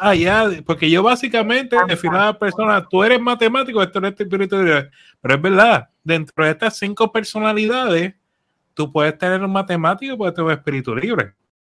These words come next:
Speaker 2: En verdad, en verdad, este es uno de mis temas favoritos y de verdad que Rey y yo tomamos la decisión de dividir este podcast en dos. En este podcast vamos a estar hablando y describiendo,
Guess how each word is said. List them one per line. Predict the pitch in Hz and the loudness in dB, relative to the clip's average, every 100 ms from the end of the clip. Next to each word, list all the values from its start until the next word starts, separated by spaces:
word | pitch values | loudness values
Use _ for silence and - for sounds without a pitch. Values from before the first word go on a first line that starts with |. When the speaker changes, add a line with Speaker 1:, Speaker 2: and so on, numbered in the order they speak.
| _ _ 208 | _ _ 0
Speaker 2:
En | 214 | 4
verdad, | 214 208 208 | 4 6 4
en | 214 | 2
verdad, | 233 233 233 | 0 2 2
este | 208 202 202 214 | 0 -4 -4 -6
es | 208 | -4
uno | 196 196 | -4 -4
de | 196 | -4
mis | 190 | -4
temas | 190 175 175 | -4 -6 -4
favoritos | 190 190 185 | -4 -2 -4
y | 185 | -2
de | 175 | -2
verdad | 165 165 165 | 0 -2 -2
que | 180 170 165 151 _ _ _ _ _ _ _ | -2 0 -2 -6 _ _ _ _ _ _ _
Rey | 196 202 208 247 | 2 6 6 4
y | 269 | 4
yo | 220 208 | 6 4
tomamos | 214 185 175 196 | 2 -2 -2 0
la | 208 | 0
decisión | 208 208 226 233 208 | 0 0 -8 -6 -4
de | 185 170 - | -2 -2 -2
dividir | 170 175 165 170 170 | -8 -8 -4 -2 -2
este | 170 190 | -4 -8
podcast | 180 180 185 170 - | -8 -8 -10 -10 -14
en | 147 | -12
dos. | 139 143 _ _ | -10 -10 _ _
En | 143 | -14
este | 143 - 175 | -12 -6 -6
podcast | 214 233 - 247 240 | -4 -6 -2 -4 -2
vamos | 180 180 | -4 -4
a | |
estar | 196 208 | -4 -2
hablando | 202 208 233 254 | 0 0 -2 -4
y | 226 185 | -4 -2
describiendo, | 175 - 180 160 175 208 208 196 | -4 -6 -8 -4 -4 -4 0 -2